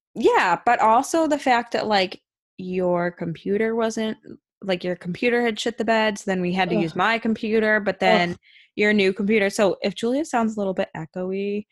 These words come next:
Speaker 1: it's just because her, <laughs> her new computer,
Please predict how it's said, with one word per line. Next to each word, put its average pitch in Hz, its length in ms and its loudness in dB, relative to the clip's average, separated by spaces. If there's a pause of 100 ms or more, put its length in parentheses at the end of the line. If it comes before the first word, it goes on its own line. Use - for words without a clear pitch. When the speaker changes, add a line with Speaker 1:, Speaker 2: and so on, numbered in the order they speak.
(340)
Speaker 1:
it's - 200 -4
just 240 200 -2
because 277 380 2
her, 269 340 2 (600)
<laughs> - 680 -20
her 262 240 4
new 226 260 4
computer, 226 840 2